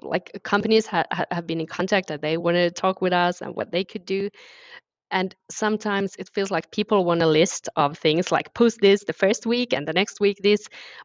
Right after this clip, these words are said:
But what you post the, the second week, it depends on what, how the first week went. <laughs> So you have to,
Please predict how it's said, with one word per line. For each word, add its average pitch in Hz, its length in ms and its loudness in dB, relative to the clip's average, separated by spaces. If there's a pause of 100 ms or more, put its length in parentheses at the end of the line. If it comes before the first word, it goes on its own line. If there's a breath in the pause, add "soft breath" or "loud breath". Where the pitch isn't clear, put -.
But 208 160 2
what 214 160 2
you 220 60 0
post 254 420 2
the, 196 100 2 (180)
the 185 100 2
second 302 400 0
week, 320 300 2
it 196 140 0
depends 220 420 0
on 170 140 0
what, 170 340 0
how 175 180 2
the 180 120 2
first - 360 -2
week 208 260 -4
went. 240 400 -2 (160)
<laughs> 220 60 0
So 196 220 0
you 180 160 0
have 202 200 0 (100)
to, 190 160 -2